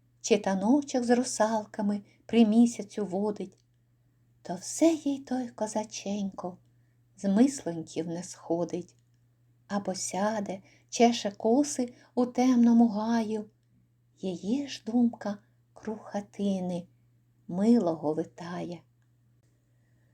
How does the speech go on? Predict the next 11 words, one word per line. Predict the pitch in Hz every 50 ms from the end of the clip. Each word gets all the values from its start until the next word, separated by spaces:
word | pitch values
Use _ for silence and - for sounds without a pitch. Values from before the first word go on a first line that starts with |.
| _ _ _ _ -
Всі | - - - - 294 320 311
русалки, | 285 269 262 - - - 240 247 269 269 262 - - - 220 220 220 208 - _ _ -
мов | 240 262 285 254 240
рибоньки, | - 226 214 220 202 165 180 180 175 175 - - 185 170 175 170 _ _ _ _ -
веселі | 170 170 170 175 - - - 185 185 190 185 175 170 170 165 160 165
грають, | - - 165 175 196 208 214 214 202 180 175 175 _ _ _ _ _ _ _ _ _ _ _ _ _ _ _ _ _ -
а | - 233 240 240
у | 240 247
неї | 233 240 285 311 311 320 320 285 311 294
завжди | 285 - - 262 262 254 - - - 254 254
хмари | 247 - - - 214 196 202 226 240 240 233 226 202 202